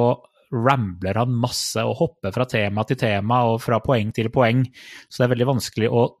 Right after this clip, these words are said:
tolke helt klart hva det er han mener. Fordi mannen som snakker som Donald Trump, han bare, det er helt uforståelig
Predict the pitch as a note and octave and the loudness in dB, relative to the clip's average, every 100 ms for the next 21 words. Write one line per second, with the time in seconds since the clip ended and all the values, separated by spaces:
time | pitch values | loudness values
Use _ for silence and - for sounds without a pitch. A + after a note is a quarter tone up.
0 | _ - E3+ B2 - _ - C3+ C3 - | _ -4 -2 -2 -4 _ -2 -2 -2 -10
1 | _ - A#2 B2 - G#2+ A#2 B2+ A2+ A2+ | _ -6 -4 -4 -4 0 0 0 0 2
2 | A#2 G#2+ C3+ B2+ G#2+ C3+ G#2 - _ _ | 2 2 2 2 2 0 -2 -12 _ _
3 | _ _ _ _ - - A#2+ A#2+ G#2+ A2+ | _ _ _ _ -14 -2 2 2 2 2
4 | B2 B2 B2 A#2+ A#2 A#2 C#3 C3 - - | 0 0 -2 -2 -2 0 0 -2 -4 -2
5 | B2 A2+ A2+ - - C3 B2+ C3 B2 A2 | 0 2 0 -2 -2 0 0 -2 0 0
6 | A#2 A#2+ A#2 A2 A2+ - G2+ A2 B2+ - | 0 0 0 0 -4 -2 0 0 -2 -6
7 | - B2+ - G2+ F#2 | -4 -2 0 0 2